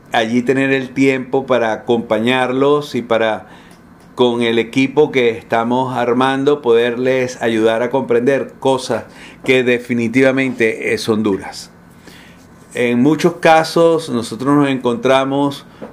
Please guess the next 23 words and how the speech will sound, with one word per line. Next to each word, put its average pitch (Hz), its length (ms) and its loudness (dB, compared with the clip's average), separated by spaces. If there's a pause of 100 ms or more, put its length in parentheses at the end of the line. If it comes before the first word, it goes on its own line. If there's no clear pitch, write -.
(100)
con 127 240 2
que, 131 460 0
eh, 117 360 2
el 117 140 0
sacerdote 131 1080 2
se 147 200 -2
sienta 139 440 0
en 139 80 0
el 135 120 -2
confesionario 135 1000 -2 (580)
y 139 400 2
aplica 139 840 2
las 117 260 2
leyes 131 380 2
del 110 180 0
libro. 101 480 0
Por 101 140 -4
supuesto, 104 760 -2
usted 139 600 0 (120)
está 127 640 0
casado, 110 680 0 (1400)
se 117 220 2
divorció 117 800 2